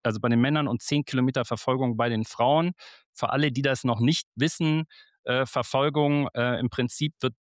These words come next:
dort mit dem zeitlichen Rückstand gestartet, den man sich, ähm, im Sprint einhandelt. Ähm, insofern ein Mann-gegen-Mann-Rennen und nicht der Kampf gegen die Uhr, wie bei den, ähm, klassischen Einzelrennen.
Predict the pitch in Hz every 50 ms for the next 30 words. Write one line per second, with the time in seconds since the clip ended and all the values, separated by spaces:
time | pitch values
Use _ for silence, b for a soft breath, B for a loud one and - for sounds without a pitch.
0 | _ _ 113 123 135 147 156 - - 117 101 110 131 131 - _ 127 127 143 151
1 | 147 - - 143 131 139 135 139 135 131 120 135 143 - - - 135 131 127 -
2 | 131 120 - - 123 120 123 131 - - 135 127 - - 98 101 120 127 135 127
3 | 117 120 110 135 139 - - 110 117 117 117 113 107 - 120 113 - - - -
4 | 127 127 131 123 - - 120 127 139 143 131 147 147 151 151 160 165 185 208 -
5 | - - - - 123 120 127 127 - 117 113 113 135 - - 147 135 135 131 -
6 | 127 120 123 123 123 120 110 b b b b _ _ 117 120 139 147 135 135 131
7 | 127 120 113 127 143 147 135 139 143 143 143 147 139 120 123 123 135 127 - 135
8 | 127 - - 123 127 131 - - 131 123 120 113 113 - 147 143 156 156 135 131
9 | 117 123 120 127 120 120 117 90 113 110 110 107 104 - - _ _ - - 120
10 | 127 127 - 151 - - 143 - - 131 131 147 - - 143 113 117 123 131 143
11 | 175 220